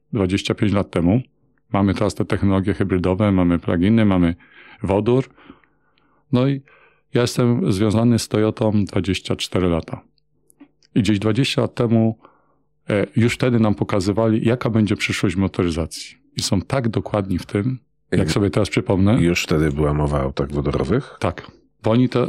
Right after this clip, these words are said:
Speaker 1: wodo-, e, wodór to u nas jest, Mirai to jest, e, druga generacja, za chwilę wchodzi trzecia generacja auta wodorowego.
Speaker 2: No tak, z autami elektrycznymi było podobnie. Ale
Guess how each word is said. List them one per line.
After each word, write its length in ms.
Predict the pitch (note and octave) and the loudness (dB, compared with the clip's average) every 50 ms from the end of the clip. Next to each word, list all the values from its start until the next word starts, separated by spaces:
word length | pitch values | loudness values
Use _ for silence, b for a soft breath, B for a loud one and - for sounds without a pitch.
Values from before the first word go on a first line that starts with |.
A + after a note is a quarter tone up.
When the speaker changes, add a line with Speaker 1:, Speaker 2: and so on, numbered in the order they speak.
| C3+ A2 | 0 0
Speaker 1:
wodo-, 280 | F#2+ G#2+ G2+ G2 C3 - | 2 0 0 0 0 0
e, 120 | A#2+ A2 A2+ | 0 0 0
wodór 400 | - G2 A2+ B2+ C3+ E3 D#3+ - | 0 0 0 0 0 0 -2 -2
to 140 | - C#3+ - | -2 -2 -2
u 120 | - D3 | 0 2
nas 200 | C#3 C#3 C3 A#2 | 2 2 2 2
jest, 240 | C3 C3 - - - | 2 0 0 0 2
Mirai 320 | A#2+ B2 B2+ C#3+ D3 C#3 | 2 2 2 2 0 0
to 120 | C3+ - C#3 | 0 0 0
jest, 240 | C3 A#2+ G#2+ - | 0 0 0 0
e, 40 | C3+ C3 C3 C3 C3+ C#3 - - C#3+ C#3+ C3+ | 0 0 0 0 0 -2 -2 -2 0 0 0
druga 280 | A#2 A#2 A#2+ B2 C3+ C3+ | 2 2 2 2 2 2
generacja, 400 | B2 C3+ C3 C3 C#3 B2+ - C3+ | 2 2 2 2 2 2 0 0
za 100 | C3 A#2+ | -2 0
chwilę 180 | - - C#3 | 0 0 0
wchodzi 260 | B2+ - C3+ A#2+ A#2+ A#2+ | 0 0 0 -2 -2 -2
trzecia 300 | - - G2 - - F2 | -4 -4 -2 -2 -2 -2
generacja 480 | F2 E2 D#2+ F2 F2 F2 - - - - _ _ _ | 0 0 0 0 -2 -4 -6 -10 -14 -18 _ _ _
auta 240 | - A2 - - G#2 | -6 -4 -2 -2 0
wodorowego. 460 | F#2+ G2 F2+ F#2+ F#2 F2 E2 E2+ - - - _ - | 0 0 2 2 0 0 -2 -4 -8 -12 -12 _ -4
Speaker 2:
No 80 | - G3+ | -2 0
tak, 200 | - D2+ C2+ D2+ | 0 0 0 0
z 40 | D2 | 0
autami 340 | C#2+ C#2 - - G2+ G#2+ G2+ | -2 -2 0 0 2 2 2
elektrycznymi 640 | F#2+ G2 F#2+ - - F#2+ - - - F#2 F2 F2+ F2 | 2 2 0 0 0 -2 -2 -2 0 2 2 2 2
było 180 | D#2+ F2 E2+ | 2 0 0
podobnie. 560 | D#2 - D#2+ C#2+ C2+ B1 A1+ - - - - b b b b b b b b b b b b - - - | 0 -2 -2 -2 -2 -2 -4 -4 -6 -8 -8 b b b b b b b b b b b b -20 -10 -4
Ale 340 | - D#2+ E2 E2+ E2 E2 | -2 0 2 2 2 0